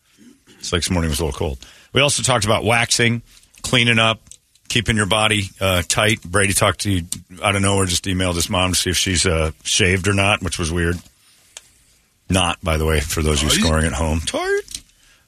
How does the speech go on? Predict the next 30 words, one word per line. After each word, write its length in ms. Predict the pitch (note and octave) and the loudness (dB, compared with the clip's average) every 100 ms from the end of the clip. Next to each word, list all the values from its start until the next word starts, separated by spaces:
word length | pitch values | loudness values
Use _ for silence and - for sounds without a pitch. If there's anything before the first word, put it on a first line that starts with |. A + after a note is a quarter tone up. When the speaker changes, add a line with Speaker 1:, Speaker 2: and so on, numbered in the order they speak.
| - | -2
Speaker 1:
Uh, 240 | G#2+ G2+ | 0 0
it 40 | F#2+ | 0
says, 320 | - B2 A2 | 2 2 2
uh, 400 | A#2 G2+ F#2+ F#2 - | 2 2 2 0 0
this 220 | B2 - | -2 2
one, 180 | A#2+ G#2 | 0 2
and 100 | A2+ | 2
I 60 | C3 | 2
just, 160 | C3 - | 2 2
this 180 | D3+ | 2
is 120 | C#3+ - | 2 0
Brett, 360 | - D3 - | 2 0 0
watch 280 | A#2+ C#3 - | 0 0 2
Brady's 280 | C#3+ B2+ A2 | 2 2 2
face. 300 | - F2 - | 2 0 0
You're 80 | F2+ | -2
gonna 120 | F2+ | 0
enjoy 240 | E2 E2+ C2+ | 2 0 -2
this. 100 | A#1+ | -2
Speaker 2:
All 80 | G2+ | -2
right. 180 | G#2+ C#3 | -2 -4
Speaker 1:
It 160 | - - _ _ _ _ _ _ _ | -12 -20 _ _ _ _ _ _ _
says, 160 | - G2 | -6 0
"John, 220 | - F3 | 2 4
I 60 | E3+ | 4
have 120 | D3+ | 2
to 80 | C3+ | 2
give 160 | B2+ B2+ | 2 2
you 80 | |
thanks. 480 | A2+ D3 A2+ C#2+ - | 2 2 0 0 -8